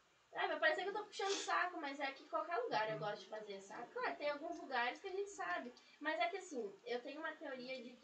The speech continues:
que não é qualquer lugar que eu consigo fazer os meus textos, por exemplo. E eu acho que é uma coisa que o comediante tem que ter. E, tipo, por exemplo,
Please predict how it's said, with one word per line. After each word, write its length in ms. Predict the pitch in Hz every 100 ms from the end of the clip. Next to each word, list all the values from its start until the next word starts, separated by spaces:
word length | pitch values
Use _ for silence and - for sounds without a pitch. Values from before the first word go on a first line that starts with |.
| -
que 400 | 254 247 233 202 - -
não 260 | 254 247
é 80 | 247
qualquer 300 | 269 285 277
lugar 340 | 262 240 226 -
que 100 | 240
eu 60 |
consigo 340 | 240 254 247 -
fazer 200 | 254 247
os 100 | 233
meus 200 | 240 -
textos, 320 | 220 214 -
por 120 | 190
exemplo. 280 | 190 190 - 156 160 - - -
E 80 | 214
eu 100 | 214
acho 260 | 233 226
que 80 | -
é 60 | 233
uma 200 | 247 247
coisa 300 | 254 240 247
que 80 | -
o 40 |
comediante 600 | 254 247 240 240 247 -
tem 180 | - 269 285
que 80 |
ter. 340 | - 208 - - - - _ _ 101
E, 80 |
tipo, 500 | 147 233 226 226 202 - _ _
por 100 | 302
exemplo, 340 | 285 240 190